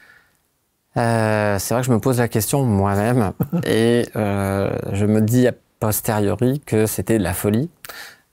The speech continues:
Speaker 1: euh, de lancer ce projet. C'était, euh, une remarque que j'avais assez souvent, que c'était titanesque. Euh, c'est vrai que, euh,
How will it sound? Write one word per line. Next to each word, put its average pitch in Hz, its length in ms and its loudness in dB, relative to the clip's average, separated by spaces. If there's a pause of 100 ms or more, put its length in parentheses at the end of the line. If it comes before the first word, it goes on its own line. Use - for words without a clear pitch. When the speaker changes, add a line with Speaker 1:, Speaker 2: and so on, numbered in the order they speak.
(120)
Speaker 1:
euh, 98 360 0
de 98 720 2
lancer 95 420 0
ce - 160 -2
projet. 101 360 0
C'était, 110 400 2
euh, 90 520 0
une 92 100 0
remarque 104 280 0
que 110 60 0
j'avais 101 240 2
assez 98 200 -2
souvent, 110 340 0
que 123 80 -6
c'était 101 260 -2
titanesque. 95 680 -4 (920)
Euh, 98 800 2 (520)
c'est - 300 0
vrai 139 600 0 (140)
que, 131 600 2 (160)
euh, 101 560 0